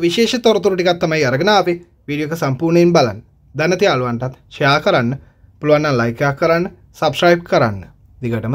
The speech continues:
සපෝට් කරන්න. අමතක කරන්න නැතුව බෙල් බටන් එක ඕල් සෙලෙක්ට් කරන්න. එතකොට තමයි මම දාන සියලුම පුවත් ඔබට නොටිෆිකේෂන් හරහා ලැබෙන්නේ. අපේ ලාංකික කාන්තාවකට වෙච්ච අසාධාරණය. ඒ වගේම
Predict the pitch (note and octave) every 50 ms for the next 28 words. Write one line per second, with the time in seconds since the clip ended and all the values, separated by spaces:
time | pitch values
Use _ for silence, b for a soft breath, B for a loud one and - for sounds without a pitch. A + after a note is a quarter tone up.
0 | C#3 C3 A2 - A2+ A2+ A2 - - A#2+ G#2+ G2 G2 F#2+ - _ - A#2 A#2 A#2
1 | B2 B2 A#2 A#2 C3 B2+ B2 B2 B2+ B2 C3 C3+ C3+ B B B B _ C3+ D3
2 | E3 F#3 F3+ E3+ D3+ C#3 C3+ C3 A#2+ C3 A#2 A#2 A#2 A2+ - B2 B2 A#2 - -
3 | A#2+ A#2+ A#2+ A#2+ B2 B2+ b b b b b - C#3+ D3+ D3+ D3+ C#3+ C3+ C3 C3
4 | C3 B2+ B2+ C3 C3 C3 C3+ C3+ C#3 D3 D#3+ - - - G3+ G#3 A3 A#3 A#3+ A#3
5 | A3 F#3 - - B2 A#2+ A#2+ A#2 - - _ - B2+ B2+ B2+ C3 C3 C#3+ D3+ D#3+
6 | F3 F3 F#3+ E3+ D#3 D3+ C#3 - C#3+ C3+ C3 A#2+ A#2+ A2+ A2 A#2+ D3+ D3+ B2 A2+
7 | G#2+ G#2 A2 A#2 A#2+ b b b b b b b b b b D3+ C#3 E3+ F3 E3
8 | D3+ D3 D3 D3 C#3 D3 D3+ C#3+ C#3+ D3 C#3+ C3+ C3 C3 B2+ - C3+ C3+ C3+ C3
9 | C3+ C3+ C3 B2 - - D3 B2 A#2 - B2 A2+ G#2+ G#2+ G#2 G2+ G#2 G2+ G#2 G#2
10 | A2+ - b b b b b b b b - C3 C3+ C#3+ C#3+ C#3+ D3 D#3+ F#3